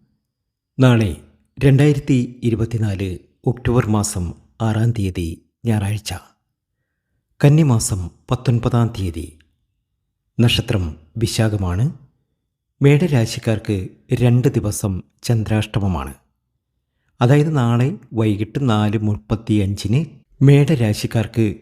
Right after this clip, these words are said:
ചന്ദ്രാഷ്ടമം ആരംഭമാണ്. ഈ ഒരു സമയത്ത് അനാവശ്യ തർക്കങ്ങളിൽ ഏർപ്പെടുകയോ ആരെങ്കിലുമൊക്കെയായി അഭിപ്രായ വ്യത്യാസങ്ങൾക്കൊന്നും ഇടവരാതെ മുന്നോട്ട് പോവുക.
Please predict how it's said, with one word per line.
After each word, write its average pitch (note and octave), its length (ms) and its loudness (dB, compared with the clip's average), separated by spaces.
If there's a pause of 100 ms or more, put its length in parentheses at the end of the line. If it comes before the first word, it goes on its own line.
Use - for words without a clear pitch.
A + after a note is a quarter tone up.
(140)
ചന്ദ്രാഷ്ടമം A#2 760 0 (220)
ആരംഭമാണ്. F#2 560 -6 (840)
ഈ D#3+ 140 4
ഒരു F3+ 180 4 (200)
സമയത്ത് A2+ 540 0 (680)
അനാവശ്യ C3 580 2 (280)
തർക്കങ്ങളിൽ A2 600 -2 (340)
ഏർപ്പെടുകയോ G2 560 -2 (580)
ആരെങ്കിലുമൊക്കെയായി C#3+ 1160 2 (340)
അഭിപ്രായ C3 480 2
വ്യത്യാസങ്ങൾക്കൊന്നും A2 1160 0 (480)
ഇടവരാതെ A#2+ 640 4 (480)
മുന്നോട്ട് A#2 320 2
പോവുക. F2+ 360 -4